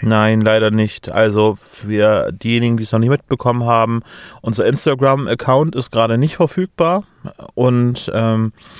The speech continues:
es scheint offensichtlich technische Probleme bei Instagram zu geben oder bei mir. Vielleicht sitze ich auch direkt davor und bin selber der Fehler.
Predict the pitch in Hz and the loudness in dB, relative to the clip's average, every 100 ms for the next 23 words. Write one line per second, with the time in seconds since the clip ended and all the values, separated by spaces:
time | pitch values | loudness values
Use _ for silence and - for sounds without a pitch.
0 | - - - - - 135 160 160 139 135 | -20 -20 -14 -6 -2 0 0 0 -4 -2
1 | 131 143 - 139 143 - 120 120 113 117 | -2 -2 -2 0 2 0 -2 -2 0 2
2 | 120 110 104 123 - 95 92 90 - 95 | 4 2 2 0 -2 -2 0 -2 -4 -4
3 | 92 95 117 87 90 87 - 87 98 117 | -2 -2 0 2 2 2 0 0 2 2
4 | 131 127 - 87 - 104 - 92 87 104 | 0 -4 -8 -6 -2 -2 -4 -6 -6 -4
5 | 92 90 - 104 - 104 - 117 107 98 | -2 -2 0 -2 -2 -4 0 2 2 2
6 | 98 120 131 123 - 123 117 | 2 2 2 0 0 0 0